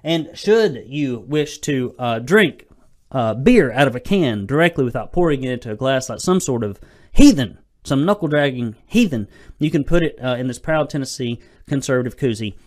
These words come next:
as Brandon Lewis does. All right, guys, Tennessee Conservative News dot com slash support.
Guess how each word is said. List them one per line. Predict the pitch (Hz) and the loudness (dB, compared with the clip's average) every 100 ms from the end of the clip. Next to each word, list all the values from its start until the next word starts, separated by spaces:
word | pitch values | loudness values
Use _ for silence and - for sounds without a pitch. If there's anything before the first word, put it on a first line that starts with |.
| - | -12
as | 117 113 | -10 -8
Brandon | 110 107 104 104 _ - | -10 -8 -10 -12 _ -4
Lewis | 147 131 - - _ - | -2 -2 -6 -18 _ -16
does. | 117 95 80 - _ - - | -12 -12 -14 -20 _ -20 -2
All | 143 | 2
right, | 185 165 131 | 4 2 0
guys, | 131 127 127 | -2 -4 -4
Tennessee | 180 170 156 | -6 -4 -6
Conservative | 131 143 123 123 | -4 -2 -2 0
News | 190 202 | 2 2
dot | 139 110 | 0 -2
com | 135 127 120 | -4 -4 -2
slash | 180 190 - | 0 -2 -2
support. | 139 135 127 | -4 0 0